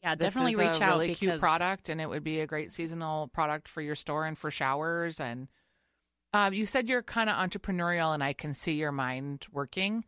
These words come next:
Speaker 1: <laughs>
Speaker 2: What other kinds of ideas have you thought of, or do you think that you'll expand this at any point?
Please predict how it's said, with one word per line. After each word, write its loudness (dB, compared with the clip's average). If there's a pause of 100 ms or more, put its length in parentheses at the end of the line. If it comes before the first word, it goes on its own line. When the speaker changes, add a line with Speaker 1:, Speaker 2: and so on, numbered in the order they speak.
(160)
Speaker 1:
<laughs> -4
Speaker 2:
What 2
other 2
kinds 0
of -2
ideas 0
have -4
you 0
thought 2
of, 0
or 0
do -4
you 0
think -4
that -2
you'll 0
expand -4
this -2
at -4
any -2
point? -6